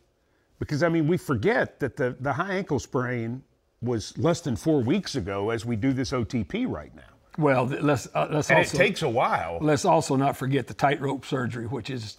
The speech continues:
Speaker 1: Right.
Speaker 2: not a minor thing. I mean, uh, we went through all of that and, and, and getting the particulars on what type of surgery that is. So, yes, he's not co-, completely healthy now, but he's working towards it, and he'll,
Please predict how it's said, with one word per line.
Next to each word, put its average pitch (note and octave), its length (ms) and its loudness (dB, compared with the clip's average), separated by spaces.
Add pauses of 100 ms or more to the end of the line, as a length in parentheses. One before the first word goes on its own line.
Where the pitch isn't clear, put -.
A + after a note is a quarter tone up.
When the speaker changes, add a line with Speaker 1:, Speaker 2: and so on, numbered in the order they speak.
(100)
Speaker 1:
Right. E2+ 220 -6 (120)
Speaker 2:
not C3+ 380 2
a C3+ 180 -2
minor C3 480 0
thing. A2+ 480 -8 (460)
I B2+ 80 -6
mean, A#2+ 400 -4
uh, A#2 220 -10 (840)
we C3+ 140 4
went C#3 220 2
through B2 240 -2
all A#2 180 -2
of A2 80 -4
that A#2+ 420 -4 (260)
and, B2+ 200 -10
and, B2+ 180 -6
and A#2+ 260 -8
getting B2+ 240 -2
the A#2+ 100 -8
particulars B2 500 -6
on A#2+ 80 -8
what B2 140 -10
type A#2+ 220 -6
of A2+ 60 -12
surgery A#2 500 -8 (360)
that A#2+ 320 2
is. - 320 -6
So, C3+ 460 2 (380)
yes, C#3 400 0 (280)
he's A2+ 160 -2
not D#3 220 2
co-, - 80 -8 (200)
completely D3 380 0
healthy D#3 240 2
now, D#3 160 0
but F3+ 140 -2
he's D3 120 4
working D#3 280 0
towards F#3+ 320 0
it, A3+ 80 0
and G#3+ 160 -2
he'll, A3 280 2